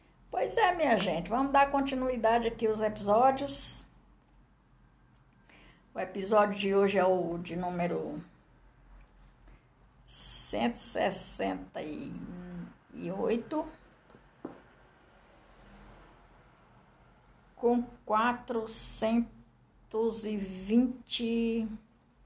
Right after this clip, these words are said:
quatrocentos e vinte e três.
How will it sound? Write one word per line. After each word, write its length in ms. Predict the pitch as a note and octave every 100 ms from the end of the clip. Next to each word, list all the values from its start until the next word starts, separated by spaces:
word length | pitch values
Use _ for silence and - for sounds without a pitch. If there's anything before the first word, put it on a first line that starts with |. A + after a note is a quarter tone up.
| _ _ _ _ _ _ _ _ _ _ _ _
quatrocentos 1120 | G#3 G3+ G3+ - G3 - A3+ A#3 A#3 A3 G#3+
e 140 | G#3 G3+
vinte 560 | G3 G3+ G#3+ G#3+ -
e 600 | G3+ G#3 G3 F#3 F3 D#3 - _ _ _ _ _ _ _ _ _ _ _ _ _ _ _ _ _
três. 1200 | F#3 - - - - - - - - - - -